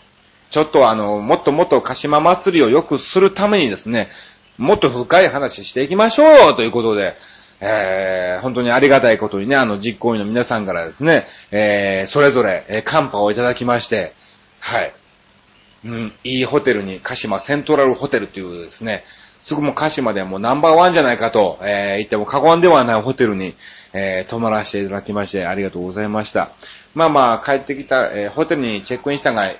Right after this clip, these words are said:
一時か二時ぐらいなのかな。ほんで、まあまあ、もうね、一応、次の日が、ちょうどあの、王子でね、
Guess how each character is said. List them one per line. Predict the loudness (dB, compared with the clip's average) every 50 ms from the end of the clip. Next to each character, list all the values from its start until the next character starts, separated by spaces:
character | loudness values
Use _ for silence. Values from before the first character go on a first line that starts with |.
| -16 -20
一 | -20 -20 -14 -12
時 | -8 -6
か | -4 -4
二 | -6 -6 -6
時 | -6 -4
ぐ | -2 0
ら | 0 0
い | 0
な | 0 0
の | -2 -2
か | -4 -4 -2
な。 | 0 0 -2 -2 -4 -10 -20 -20 -20 -20 -20 _ -6
ほ | -4
ん | -2
で、 | 0
ま | 2 2 2
あ | 2
ま | 4 4 4 4 4
あ、 | 2
も | 2 0 0 0 0 0 -2 -2
う | -2
ね、 | -2 0 0 0
一 | -2 -2 -4 -4
応、 | -4 -4 -6 -8 -12 _ _
次 | -6 -2 0 2 2
の | 2 2
日 | 4 4
が、 | 4 2 2 0 -4 -12 -20 _ _ _ -4
ち | -2
ょ | 0
う | 0
ど | 0
あ | 0 0
の、 | -2 -2 -2 0 2 4 6 6 6
王 | 6 4
子 | 4 0 0 0 0 0 0 0 0 -2 -2 -2
で | 0 0
ね、 | 2 0 0 -2